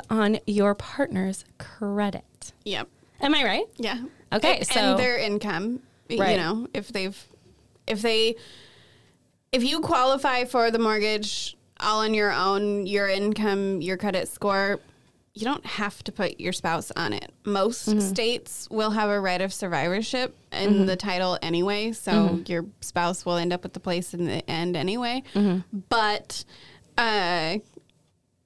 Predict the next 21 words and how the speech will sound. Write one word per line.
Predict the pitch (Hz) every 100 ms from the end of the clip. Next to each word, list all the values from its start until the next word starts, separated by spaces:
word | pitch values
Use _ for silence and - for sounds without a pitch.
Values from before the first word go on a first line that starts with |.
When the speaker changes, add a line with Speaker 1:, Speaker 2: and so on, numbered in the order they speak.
| _
Speaker 2:
it | 247 226
depends | 220 214 202
on | 202
your | 202 202
situation. | 220 208 220 254 - - - -
Speaker 1:
Yeah, | 185 185 -
but | 254 254
even | 254 302 370
if | 254 -
you | 208 220
are | 185 190
the | 196 180
only | 180 196 185
person | 185 - 185 185 190 180 175 190 208 _ -
on | 196 190
the | 190
loan | 180 170 170 -
or | 185
whatnot, | 180 - 175 185 185 - - _ _ _ -
um, | 208 170 151 98 - _ _
typically, | - 254 226 277 294 277 294 302